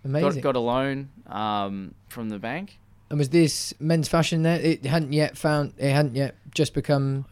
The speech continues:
Speaker 2: Yeah, it was just men's fashion. It
Speaker 1: Suit-
Speaker 2: wasn't suiting.
Speaker 1: Sure.
Speaker 2: Um, it was a bit of everything. And you go-, you gotta remember, we're at a time too where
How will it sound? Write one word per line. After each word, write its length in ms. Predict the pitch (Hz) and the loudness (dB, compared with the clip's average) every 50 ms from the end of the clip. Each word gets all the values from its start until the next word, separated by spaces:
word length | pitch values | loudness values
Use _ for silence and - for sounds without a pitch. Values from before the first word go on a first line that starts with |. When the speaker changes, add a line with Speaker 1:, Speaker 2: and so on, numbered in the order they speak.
| - _ | -14 _
Speaker 2:
Yeah, 200 | - 190 214 202 | -4 0 2 2
it 60 | 135 | 2
was 100 | 135 151 160 | 0 -2 -4
just 140 | 185 - | -4 -2
men's 200 | 170 165 151 135 - | 0 0 0 2 2
fashion. 300 | 139 117 120 - - 147 | 2 2 2 0 0 0
It 40 | 147 | 0
Speaker 1:
Suit- 60 | 143 | 2
Speaker 2:
wasn't 240 | 156 143 147 127 107 | 2 0 0 0 0
suiting. 540 | - 131 123 123 123 123 147 131 120 120 | 2 2 2 2 2 4 4 4 4 2
Speaker 1:
Sure. 80 | 117 71 | 0 0
Speaker 2:
Um, 440 | 110 110 110 107 107 104 104 95 - - | 0 2 2 2 0 -2 -4 -8 -10 -10
it 60 | - | -10
was 120 | 147 151 165 | -8 -8 -6
a 40 | |
bit 120 | 160 185 165 | -4 -4 -2
of 80 | 131 110 | 0 0
everything. 400 | 101 113 127 123 - 113 101 78 | -2 -2 -2 -4 -4 -6 -4 -4
And 320 | 95 135 143 135 - - - _ _ _ _ _ _ _ _ _ _ _ _ _ _ - _ - | -4 -2 -4 -4 -6 -10 -16 _ _ _ _ _ _ _ _ _ _ _ _ _ _ -20 _ -12
you 140 | 156 160 151 | -12 -8 -6
go-, 140 | 165 170 - | -6 -4 -4
you 100 | 165 156 | -6 -4
gotta 160 | 147 165 151 | -2 0 0
remember, 300 | 139 127 127 131 120 123 | 0 0 0 0 0 -2
we're 200 | 120 120 127 127 | -2 -2 -2 -2
at 80 | 117 92 | -2 -4
a 40 | 101 | -4
time 300 | - - 113 107 98 98 | -4 -4 -2 -2 -2 -4
too 260 | - - 113 117 113 107 | -4 -4 -4 -4 -2 -2
where 440 | 104 98 92 90 92 95 90 65 | -2 -2 -2 -2 -2 -2 -4 -6